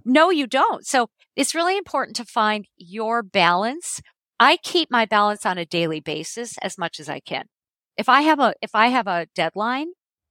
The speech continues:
I start working toward it way ahead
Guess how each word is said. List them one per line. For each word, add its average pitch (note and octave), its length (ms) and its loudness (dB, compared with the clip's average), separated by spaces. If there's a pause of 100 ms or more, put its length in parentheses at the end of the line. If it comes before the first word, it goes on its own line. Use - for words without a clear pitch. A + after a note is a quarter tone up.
(260)
I D4 200 4
start A#3+ 500 -4 (260)
working A3 380 -10
toward F#3+ 320 -8
it D#3+ 80 -6 (200)
way E3+ 600 2
ahead E3+ 640 0